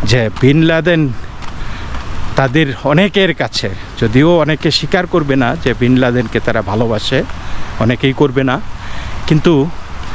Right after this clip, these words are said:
এই স্বীকার না করলেও বিন লাদেনকে যদি,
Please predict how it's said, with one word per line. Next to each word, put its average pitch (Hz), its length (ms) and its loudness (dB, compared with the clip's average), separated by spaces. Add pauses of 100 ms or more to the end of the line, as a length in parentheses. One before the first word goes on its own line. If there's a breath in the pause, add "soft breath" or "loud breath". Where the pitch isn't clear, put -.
(380 loud breath)
এই 151 180 4
স্বীকার 190 420 0
না 165 240 2
করলেও 160 480 2 (360)
বিন 143 200 4
লাদেনকে 156 560 2
যদি, 123 420 0